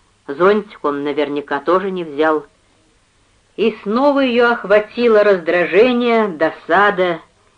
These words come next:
и ничем не замутнённая нежность. И снова всё стало на свои прежние места. А всё, что потом появилось между ними,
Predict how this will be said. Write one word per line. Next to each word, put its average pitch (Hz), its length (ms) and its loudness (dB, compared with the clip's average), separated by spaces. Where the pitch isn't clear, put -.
и 190 100 4
ничем 220 480 0
не 220 120 0
замутнённая 175 880 -4
нежность. 139 640 -4
И 156 240 -4
снова 202 380 2
всё - 200 -2
стало 170 260 -2
на 160 120 -8
свои 151 260 -2
прежние 156 480 -6
места. 143 580 -6
А 135 100 -8
всё, 175 240 -4
что 170 200 -6
потом 175 400 -2
появилось 143 560 -4
между 135 320 -6
ними, 135 380 -6